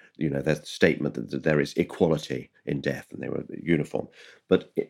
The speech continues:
in the U K, people could do what they wanted. So you could still either go to London for, on, uh, pilgrimage or celebrate, or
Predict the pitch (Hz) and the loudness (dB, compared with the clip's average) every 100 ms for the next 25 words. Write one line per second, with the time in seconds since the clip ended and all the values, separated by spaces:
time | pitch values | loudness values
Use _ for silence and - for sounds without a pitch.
0 | _ 92 82 78 69 85 85 - 165 87 | _ 4 6 4 4 6 6 6 4 6
1 | 87 - _ _ _ 107 90 85 85 82 | 4 0 _ _ _ 6 6 4 6 6
2 | 80 78 78 78 82 76 69 - 90 - | 6 4 4 4 4 2 -4 2 2 2
3 | - - - - 101 98 - _ _ _ | -6 -20 -18 4 8 8 4 _ _ _
4 | _ - 135 110 - - - 156 117 76 | _ 6 8 8 4 -10 0 6 6 4
5 | 80 - _ _ _ _ _ _ _ - | -4 -8 _ _ _ _ _ _ _ -20
6 | - - 107 80 80 73 - 87 82 69 | -6 4 6 6 4 2 4 6 6 4
7 | 62 - _ - - - 57 62 60 - | -2 -6 _ -20 -6 -2 0 0 -2 -2
8 | 60 53 55 - 76 78 73 78 69 - | -2 0 -2 2 2 4 2 2 0 2
9 | 78 73 67 53 - 52 | 2 4 0 -2 -4 -8